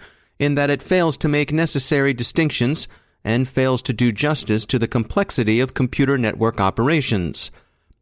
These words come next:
So, an expression of good intentions and a desire to reduce tensions, but perhaps not ultimately something that will have much effect. One such complexity involves the familiar problem of dual use.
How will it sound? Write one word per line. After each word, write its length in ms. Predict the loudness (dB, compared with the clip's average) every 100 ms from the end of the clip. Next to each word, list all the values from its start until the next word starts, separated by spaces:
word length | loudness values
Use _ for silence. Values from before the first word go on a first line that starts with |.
| _
So, 380 | -4 0 2 2
an 100 | 0
expression 580 | -2 -2 0 0 2 0
of 140 | 2
good 160 | 0 0
intentions 640 | 0 0 0 0 0 0
and 140 | 0
a 40 | 0
desire 440 | 0 2 2 2
to 120 | 2
reduce 400 | 2 2 2 0
tensions, 600 | 0 0 2 0 0 -2 -6 -18 _ _ _
but 200 | -4 -2
perhaps 440 | 0 2 0 0 0
not 240 | 0 0
ultimately 560 | 0 0 2 0 2 0
something 480 | 2 0 0 0 0
that 160 | 0
will 140 | 0 2
have 260 | 2 2
much 240 | 0 0 -2
effect. 540 | -2 -2 -2 -6 -12 -18 _ _ _ _ _ _
One 300 | 0 2 2
such 320 | 0 0 0 0
complexity 640 | -2 0 -2 0 0 2
involves 520 | 2 2 2 2 0
the 100 | -4
familiar 500 | -2 0 2 2 2
problem 540 | 0 0 0 2 0 0
of 260 | 0 0
dual 300 | 0 2 2
use. 520 | 2 2 2 0 -2